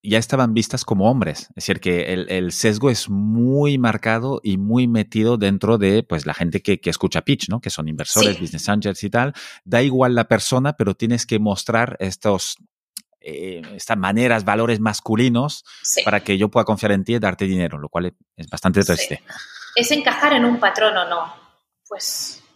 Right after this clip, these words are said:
Speaker 2: pues vaya, no vamos bien.
Speaker 1: <laughs> Totalmente.
Speaker 2: No vamos bien, no tenemos que encajar en un patrón para ser mejor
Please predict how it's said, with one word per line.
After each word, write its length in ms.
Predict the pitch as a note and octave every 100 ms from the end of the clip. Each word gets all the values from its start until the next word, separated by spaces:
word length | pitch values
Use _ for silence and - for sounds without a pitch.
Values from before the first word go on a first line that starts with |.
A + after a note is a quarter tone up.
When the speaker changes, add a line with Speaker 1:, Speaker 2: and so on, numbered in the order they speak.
| _
Speaker 2:
pues 200 | - -
vaya, 400 | F3+ F3 F#3 -
no 120 | G#3+
vamos 360 | F#3 - D#3+ -
bien. 220 | F3 E3+ - _ -
Speaker 1:
<laughs> 580 | - D#4 - C#3 - -
Totalmente. 480 | F#2 - G2 F#2 E2+
Speaker 2:
No 60 | E2
vamos 260 | D#2+ -
bien, 320 | G3+ A#3 A3
no 100 | G#3+
tenemos 320 | A3 B3 A#3+ -
que 80 | G#3
encajar 300 | G3 - G3
en 80 | F#3+
un 100 | F#3+
patrón 360 | F#3+ G3 F#3
para 140 | G3 F#3+
ser 300 | - G3 -
mejor 480 | G3 - G3 G3